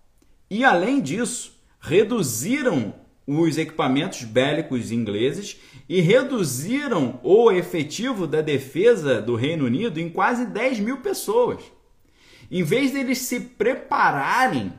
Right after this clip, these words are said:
e aumentarem essa preparação, essa defesa, eles reduziram,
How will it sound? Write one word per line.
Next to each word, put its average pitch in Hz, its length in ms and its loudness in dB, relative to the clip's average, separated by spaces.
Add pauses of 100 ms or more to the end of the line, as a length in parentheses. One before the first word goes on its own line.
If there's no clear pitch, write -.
(240)
e 127 100 2
aumentarem 185 1040 0
essa 131 240 -2
preparação, 127 640 -6
essa 131 180 -6
defesa, 151 440 -2
eles 175 180 -2
reduziram, 143 1300 -4